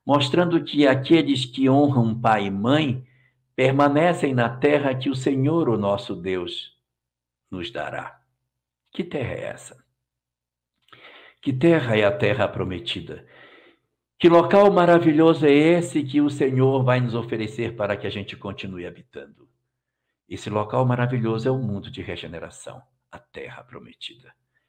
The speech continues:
Aqueles, portanto, que cuidam dos seus entes queridos, que têm o cuidado de honrar seu pai e sua mãe, de cuidar deles com desvelo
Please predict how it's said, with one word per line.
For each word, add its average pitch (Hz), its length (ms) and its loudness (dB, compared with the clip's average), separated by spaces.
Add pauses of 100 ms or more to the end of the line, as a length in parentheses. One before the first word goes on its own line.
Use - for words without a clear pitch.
(460)
Aqueles, 131 420 -2
portanto, 131 520 -4
que 120 120 -4
cuidam 123 420 -2
dos 110 240 -10
seus 120 300 -2
entes 117 380 -6
queridos, 95 560 -8
que 98 420 -12 (220)
têm 127 160 2
o 131 120 2
cuidado 131 480 2
de 123 100 0
honrar 131 340 -2
seu 117 260 -6
pai 147 200 -4
e - 20 -12
sua 147 200 -8
mãe, 113 400 -4 (500)
de 123 120 -2
cuidar 123 580 2
deles 104 380 -2
com - 160 -10
desvelo 90 800 -4